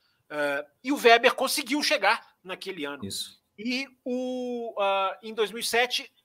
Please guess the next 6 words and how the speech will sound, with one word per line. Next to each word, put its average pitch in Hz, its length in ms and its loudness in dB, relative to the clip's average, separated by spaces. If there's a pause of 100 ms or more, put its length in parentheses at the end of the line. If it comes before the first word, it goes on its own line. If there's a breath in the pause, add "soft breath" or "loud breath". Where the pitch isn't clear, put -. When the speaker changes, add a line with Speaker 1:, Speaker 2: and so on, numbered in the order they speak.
(120)
Speaker 1:
um 294 240 0
estreante, 311 760 2 (260)
embora 175 300 4
genial, 185 720 4
conseguiu 247 400 -6
chegar, 233 340 -2